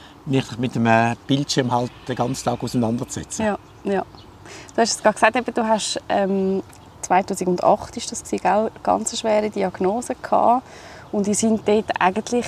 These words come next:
Speaker 2: zumindest auf dem Höhepunkt, kann man sagen, von ihrer Karriere gewesen. Was ist dort
Speaker 1: Ja.
Speaker 2: passiert?
Speaker 1: Ja, wir sind,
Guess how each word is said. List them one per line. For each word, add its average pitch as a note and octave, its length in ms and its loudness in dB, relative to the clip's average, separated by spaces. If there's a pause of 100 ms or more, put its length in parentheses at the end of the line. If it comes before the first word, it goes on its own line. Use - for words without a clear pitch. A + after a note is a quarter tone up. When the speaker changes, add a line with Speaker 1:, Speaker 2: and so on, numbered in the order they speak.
(140)
Speaker 2:
zumindest - 720 -4 (380)
auf A3 120 0
dem C#3+ 200 2
Höhepunkt, E4 720 4
kann C#4+ 140 4
man D#4 100 4
sagen, C4 300 -2
von G3+ 220 0
ihrer G3+ 160 -2
Karriere B3 600 0
gewesen. D#3+ 420 -4 (1000)
Was - 140 -6
ist G3+ 200 -2
dort G#3 220 0
Speaker 1:
Ja. G#3 40 0
Speaker 2:
passiert? - 800 -4 (300)
Speaker 1:
Ja, A#2 360 6
wir C#3+ 140 2
sind, C3 320 2